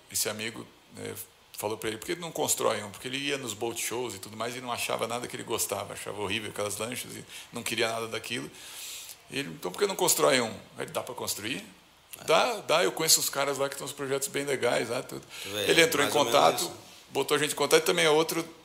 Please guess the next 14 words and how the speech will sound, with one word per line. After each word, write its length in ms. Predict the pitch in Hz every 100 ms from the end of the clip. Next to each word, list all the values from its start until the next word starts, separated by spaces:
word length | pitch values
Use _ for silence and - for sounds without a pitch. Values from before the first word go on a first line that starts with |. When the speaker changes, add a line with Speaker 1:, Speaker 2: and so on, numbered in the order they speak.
| -
Speaker 1:
maluco, 500 | 135 139 135 147 -
né, 100 | 127
que 60 | 117
a 40 |
gente 140 | 110 131
chama, 260 | 131 147
né? 60 | 127
Porque 240 | 165 135
o 60 | -
Speaker 2:
<laughs> 20 |
Speaker 1:
cara, 480 | 127 127 127 123 - - - -
enfim, 280 | 120 - 117
ele, 520 | 113 113 110 110 101 -
é, 260 | 104 107